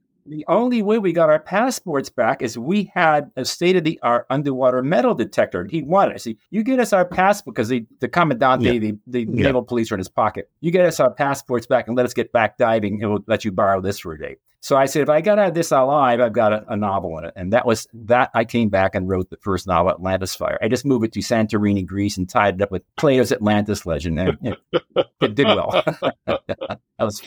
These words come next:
Speaker 1: yeah.
Speaker 2: Well, that's a great,
Speaker 1: That's how it
Speaker 2: that's a
Speaker 1: gets done.
Speaker 2: great way to kick it off.
Speaker 1: Yeah.
Speaker 2: And
Speaker 1: Yeah,
Speaker 2: so
Speaker 1: yeah.
Speaker 2: what gave you the, what was the impetus for Rumor of Evil? What, what really motivated you, or what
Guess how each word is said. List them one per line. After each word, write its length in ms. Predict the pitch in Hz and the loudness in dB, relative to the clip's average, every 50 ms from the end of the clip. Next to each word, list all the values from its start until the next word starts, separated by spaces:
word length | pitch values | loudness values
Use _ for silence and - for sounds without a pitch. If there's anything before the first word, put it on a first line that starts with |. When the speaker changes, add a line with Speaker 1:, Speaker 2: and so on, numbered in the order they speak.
| - - - | -16 -12 -6
Speaker 1:
yeah. 260 | 110 110 110 113 110 - | -4 -2 0 0 -2 0
Speaker 2:
Well, 140 | - 151 135 | 2 2 4
that's 240 | 135 147 165 - - | 6 4 4 4 2
a 80 | - | -2
great, 320 | 135 110 120 139 160 202 202 _ _ _ _ | 0 2 2 2 2 0 -4 _ _ _ _
Speaker 1:
That's 220 | - 139 151 - - | -2 -2 0 0 2
how 80 | 175 | 2
it 60 | 165 165 | 4 4
Speaker 2:
that's 100 | 185 - | 4 4
a 20 | 196 | 2
Speaker 1:
gets 80 | 151 | 0
done. 80 | 127 - | 0 -2
Speaker 2:
great 180 | 143 151 196 233 | -2 -2 -2 -2
way 180 | 165 131 120 107 | -4 -6 -6 -6
to 120 | 113 101 | -6 -6
kick 240 | - - 120 110 - | -4 -4 -4 -4 -4
it 80 | 104 | -8
off. 220 | 98 92 - - _ - | -10 -10 -16 -18 _ -6
Speaker 1:
Yeah. 280 | - 123 62 50 - - _ _ _ - | -4 -4 -4 -4 -6 -8 _ _ _ -4
Speaker 2:
And 100 | 185 127 | -2 0
Speaker 1:
Yeah, 100 | 131 - | 2 4
Speaker 2:
so 100 | - - 170 | 2 2 2
Speaker 1:
yeah. 80 | 151 | 2
Speaker 2:
what 180 | - 190 220 208 _ _ _ _ _ _ - | 2 2 2 0 _ _ _ _ _ _ -6
gave 360 | 139 - 170 175 190 180 170 | 0 2 2 2 2 0 -2
you 160 | 185 180 175 | -2 -2 0
the, 220 | 165 156 139 139 120 | 0 0 0 0 0
what 180 | 127 143 175 185 | 0 0 0 2
was 140 | 185 170 147 | 0 0 0
the 160 | 147 139 120 | -2 -4 -2
impetus 380 | 143 160 - - - 160 143 - | -4 -6 -6 -4 -2 -2 -2 -2
for 180 | - - 127 | -2 -2 -2
Rumor 320 | 123 127 135 139 139 123 117 | 0 0 -2 -2 -2 -2 -2
of 100 | 107 113 | -2 -2
Evil? 360 | 131 160 175 160 - - - | -2 -4 -4 -6 -10 -14 -10
What, 240 | 101 104 120 127 - _ | -4 -2 -2 -2 -2 _
what 320 | _ 127 113 127 139 139 _ - | _ -8 -2 -2 -2 -2 _ -4
really 400 | 127 131 139 131 127 127 123 120 | -2 2 4 4 4 4 2 0
motivated 680 | 120 120 120 117 123 127 135 123 123 117 117 117 110 107 | -2 0 2 4 4 4 2 2 2 0 0 0 -4 -6
you, 220 | 113 113 113 113 | -4 -4 -4 -2
or 120 | 101 95 98 | -4 -4 0
what 200 | 110 131 135 | 0 0 0